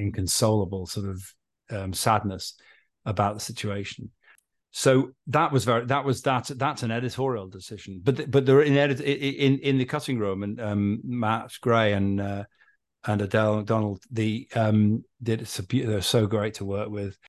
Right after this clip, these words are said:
Uh, they are two editors, and they doing, you know, doing odd numbers and even numbers across the series. And we, we made sure that not only that was something we were always more interested in, but they were very strict with themselves to react late.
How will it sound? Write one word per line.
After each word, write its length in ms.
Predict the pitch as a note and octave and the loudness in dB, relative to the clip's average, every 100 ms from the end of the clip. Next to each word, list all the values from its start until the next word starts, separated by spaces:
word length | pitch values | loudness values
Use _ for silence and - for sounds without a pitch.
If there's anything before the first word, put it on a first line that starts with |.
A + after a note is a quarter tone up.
| - | 2
Uh, 380 | A2+ A2 A#2 - | 4 4 2 -2
they 640 | A2+ A2+ A#2 A2+ A2 A#2 C3+ A#2+ | -8 0 2 4 2 -2 -8 -6
are 80 | G#2 | -6
two 220 | - A2+ | 0 2
editors, 540 | G#2+ G2+ G2 G2+ - - _ _ _ - | 4 2 -6 -12 -14 -20 _ _ _ 0
and 180 | A#2 | 4
they 580 | A2+ A#2 A#2 A2+ G#2+ A#2+ _ | 4 4 4 2 0 -2 _
doing, 420 | - A#2 G#2 G#2+ A#2+ | -6 0 2 2 2
you 140 | A2 | 2
know, 80 | F#2+ | 2
doing 580 | F2 G2 F#2+ F#2+ F#2+ - | 0 -2 -2 -4 -6 -8
odd 200 | - G2+ | -2 0
numbers 240 | G2 F#2+ F#2 | 2 0 0
and 80 | G2 | -2
even 180 | F#2+ | 0
numbers 240 | F#2 G2 G#2 | -4 -4 -8
across 260 | - G2+ | -8 -8
the 80 | - | -8
series. 520 | G#2+ D3+ C#3 A2+ G#2+ - _ - | -8 -4 -2 -2 -2 -6 _ 0
And 340 | C3 B2+ C3+ | 4 6 6
we, 580 | D#3+ E3 E3+ E3 E3 E3 D#3+ | 6 6 4 4 4 0 -2
we 260 | C#3+ D#3+ | 4 6
made 240 | D#3+ D#3 C3+ | 6 4 2
sure 360 | - D#3 C#3+ | 2 6 6
that 120 | C3 | 4
not 200 | C3 C3 | 2 2
only 160 | B2+ A#2+ | 2 0
that 240 | A2 B2+ | 0 -4
was 260 | B2+ A2+ - _ | -4 -8 -8 _
something 320 | - A#2 G#2 | -6 -4 0
we 140 | A2 | 0
were 60 | G#2+ | 0
always 340 | G#2+ G#2 G2+ | 0 0 0
more 200 | G#2 G2+ | 0 0
interested 380 | G2 F2+ - G#2 | -4 -8 -10 -6
in, 160 | G2+ G2 | 0 2
but 200 | A#2 - - | 2 0 0
they 220 | B2+ C3 | 4 6
were 260 | C3+ C3 A2+ - | 6 6 4 -4
very 420 | - C3 C3 B2+ B2+ B2 | 2 4 6 4 2 -2
strict 460 | - - - - - | -6 -8 -4 -6 -2
with 80 | |
themselves 420 | A2+ A2 - A2 G#2 | 2 2 4 0 0
to 100 | A#2 | 0
react 420 | A2+ A2 B2 - | 2 2 0 -2
late. 500 | A#2 A2 G#2+ - - | -2 0 -2 -8 -20